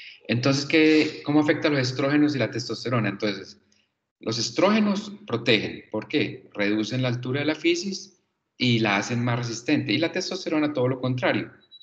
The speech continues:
baja la altura de la fisis, está haciendo que la fisis crezca y van a permitir el desplazamiento de,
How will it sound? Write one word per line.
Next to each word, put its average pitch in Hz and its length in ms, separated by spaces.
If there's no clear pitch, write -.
baja 101 320
la 127 80
altura 127 240
de 151 60
la 160 80
fisis, - 560
está 104 280
haciendo 147 420
que 123 100
la 110 120
fisis 120 420
crezca 135 680
y 160 400
van 110 180
a 117 100
permitir 101 420
el 110 80
desplazamiento 95 760
de, 92 200